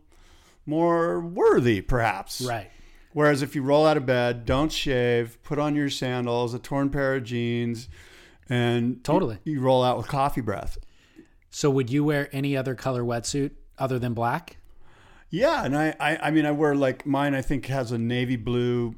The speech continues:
Speaker 1: armband on it.
Speaker 2: But
Speaker 1: Um,
Speaker 2: that is the, um,
Speaker 1: It's not, like, bright, no.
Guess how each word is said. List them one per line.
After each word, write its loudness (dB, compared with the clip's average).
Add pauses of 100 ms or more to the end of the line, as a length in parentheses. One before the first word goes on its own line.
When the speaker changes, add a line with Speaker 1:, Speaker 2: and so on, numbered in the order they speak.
Speaker 1:
armband -2
on 0
it. -2 (140)
Speaker 2:
But 0
Speaker 1:
Um, -4
Speaker 2:
that 6
is 0
the, 0
um, -8 (580)
Speaker 1:
It's -2
not, 0
like, -4
bright, -2 (100)
no. -10